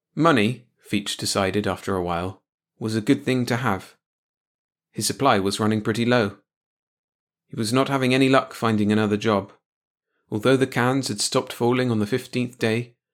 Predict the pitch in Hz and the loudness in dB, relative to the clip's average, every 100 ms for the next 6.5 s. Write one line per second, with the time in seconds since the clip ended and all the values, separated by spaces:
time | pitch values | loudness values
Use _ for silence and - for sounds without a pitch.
0 | _ - 107 - 101 101 98 - 98 95 | _ -10 -6 -4 -4 -4 -6 -2 -2 -2
1 | - - 101 104 - 113 - 101 98 - | -6 -6 -4 -6 -4 -4 -4 -6 -6 -10
2 | - _ _ _ _ 123 127 - 139 139 | -14 _ _ _ _ -2 0 0 2 2
3 | 117 107 135 - 135 123 120 120 120 - | 2 -2 -2 -2 -2 0 0 0 -2 -2
4 | 113 110 110 107 110 110 113 - 104 101 | -4 -2 -2 -2 0 0 -2 -4 -4 -2
5 | 104 117 107 - 104 104 - 104 101 101 | -2 -4 -6 -4 -2 -2 -4 -4 -2 -2
6 | 98 98 104 - | -2 -4 -8 -16